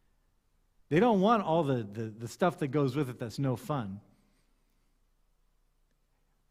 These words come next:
But in that competition, all they end up doing is slowing down and stopping the ministry that God wants for that church.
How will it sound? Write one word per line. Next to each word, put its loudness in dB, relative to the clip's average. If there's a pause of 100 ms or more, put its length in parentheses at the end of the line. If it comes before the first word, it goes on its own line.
(120)
But 6
in 4
that -2
competition, -2
all -2
they -2
end -2
up -6
doing -2
is -8
slowing -2
down -4
and -2
stopping -6
the -2
ministry -6
that -8
God -4
wants -6
for -14
that -10
church. -14